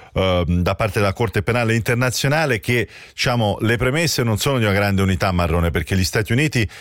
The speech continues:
non sostengono questa Corte, non firmano il trattato,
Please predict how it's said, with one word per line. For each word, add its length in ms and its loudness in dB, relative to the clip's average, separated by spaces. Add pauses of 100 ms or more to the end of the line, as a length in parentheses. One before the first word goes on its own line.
(260)
non 380 0
sostengono 680 0
questa 260 -2
Corte, 320 0
non 240 2
firmano 420 0
il 80 0
trattato, 640 0